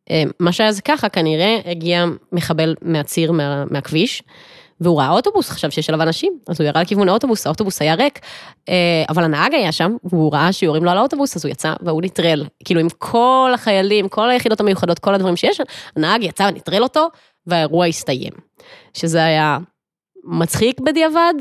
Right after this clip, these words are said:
כאילו, אני לא, לא יודעת מה לחשוב, אבל, אה, הרבה מזל. אה, ואז כזה השתופפנו, אמרו לנו, "אוקיי, תלכו להתחבא מאחורי המשאית", ואז כאילו, הם במקומות ממש חשוכים, "לא, תלכו להתחבא שם, תלכו להתחבא פה", כאילו זזנו כמה נקודות,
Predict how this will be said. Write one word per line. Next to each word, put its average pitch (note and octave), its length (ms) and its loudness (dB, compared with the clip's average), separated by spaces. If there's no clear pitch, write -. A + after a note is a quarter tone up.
כאילו, A3 320 2
אני F#3 80 0
לא, F#3+ 80 2
לא F3 60 0
יודעת E3 160 0
מה D3+ 80 -4
לחשוב, F3+ 380 -2
אבל, E3+ 260 2
אה, D#3 180 0
הרבה F3 180 2
מזל. E3 400 2
אה, D#3+ 440 2
ואז G#3 200 0
כזה G3+ 240 2
השתופפנו, F3+ 760 2
אמרו D#3 160 2
לנו, D#3+ 300 4
"אוקיי, F3 240 2
תלכו D#3+ 220 -2
להתחבא D#3+ 260 0
מאחורי D3 280 0
המשאית", E3 680 0
ואז E3 140 -4
כאילו, B3 320 0
הם A3+ 180 -2
במקומות F#3 320 0
ממש F3+ 360 0
חשוכים, A#3+ 420 -2
"לא, A#3 120 2
תלכו F#3 220 -2
להתחבא D#3+ 260 -4
שם, A3 380 2
תלכו - 180 -6
להתחבא - 340 -2
פה", C4+ 220 2
כאילו F#3+ 220 -2
זזנו A3+ 440 0
כמה G3+ 240 0
נקודות, D#3+ 720 -2